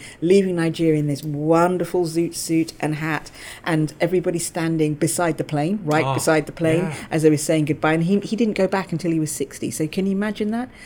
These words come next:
Speaker 1: So he left as a very young man and didn't go back as a much older man. So he instilled in me the importance of education.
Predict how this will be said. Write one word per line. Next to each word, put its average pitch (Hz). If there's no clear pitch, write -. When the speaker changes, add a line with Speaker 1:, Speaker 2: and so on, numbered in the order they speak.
Speaker 1:
So 175
he 165
left 196
as 175
a 165
very 170
young 160
man 160
and 151
didn't 160
go 151
back 147
as 139
a 143
much 143
older 143
man. 139
So -
he 320
instilled 262
in 202
me 147
the 175
importance 165
of 151
education. 139